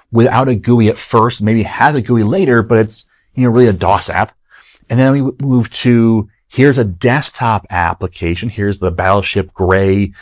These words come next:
you know, simple Windows form applications way back when it was Visual Basic, um, early V B, like three and four Windows. And that's where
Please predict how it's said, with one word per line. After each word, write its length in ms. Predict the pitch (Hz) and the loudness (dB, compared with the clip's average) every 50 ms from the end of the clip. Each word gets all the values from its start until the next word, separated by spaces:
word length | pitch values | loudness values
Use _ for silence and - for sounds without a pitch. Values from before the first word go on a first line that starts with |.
| - - - _ _ - | -20 -20 -20 _ _ -4
you 100 | 107 101 | -2 0
know, 300 | 101 95 92 92 95 - - _ _ | 2 2 2 0 -2 -6 -18 _ _
simple 720 | - - - - 120 113 107 113 113 110 104 104 98 - _ _ _ _ - | -10 -8 -4 0 0 0 0 0 0 2 2 0 -2 -4 _ _ _ _ -10
Windows 640 | 110 95 98 110 113 113 113 113 113 110 104 104 | -10 -2 0 2 2 4 4 4 2 2 0 -2
form 480 | - - - - 107 104 117 113 110 107 - | -6 -12 -6 -2 0 2 2 0 0 -2 -2
applications 600 | 98 98 - - 90 - - 98 104 - 117 98 | -4 -4 -4 -6 -10 -6 -6 -6 -4 -4 -4 -4
way 180 | 87 90 95 | -2 -2 0
back 240 | 92 98 95 92 _ | 0 0 -2 -2 _
when 100 | 101 95 | -4 -4
it 20 | 95 | -2
was 100 | 92 85 | -2 -4
Visual 300 | 90 95 90 92 95 90 | -4 -4 -6 -6 -4 -6
Basic, 480 | 95 92 92 90 - 107 110 - - _ _ - - - - _ _ - | -6 -6 -6 -4 -6 -6 -6 -6 -16 _ _ -20 -20 -20 -20 _ _ -6
um, 500 | - 98 92 90 87 87 87 87 85 85 - _ _ _ _ | -2 0 0 2 2 0 0 -2 -4 -6 -10 _ _ _ _
early 300 | 107 110 110 110 107 101 | 2 4 4 4 4 2
V 240 | 92 87 101 101 95 | -2 -2 -2 -2 0
B, 200 | 87 95 95 92 | 0 2 2 0
like 140 | 90 85 - - - _ _ _ _ | 0 -2 -6 -12 -20 _ _ _ _
three 320 | - - 107 107 104 98 | -6 -2 0 2 2 2
and 100 | 92 90 | 0 -2
four 560 | - - - 113 123 117 98 95 110 143 - _ - _ _ _ _ | -6 -2 0 0 0 2 2 0 0 0 -4 _ -20 _ _ _ _
Windows. 500 | - 110 101 101 90 92 123 165 170 - - _ - - _ _ _ _ | -2 0 0 2 2 2 0 0 -2 -6 -10 _ -20 -20 _ _ _ _
And 500 | 139 143 147 143 143 139 135 135 127 - _ - | -2 0 0 0 0 0 0 -2 -4 -8 _ -6
that's 400 | 104 147 131 131 151 - - - | -2 0 0 0 0 -4 -6 -2
where 520 | 143 139 135 135 135 131 123 123 123 | 0 0 2 2 2 2 2 0 0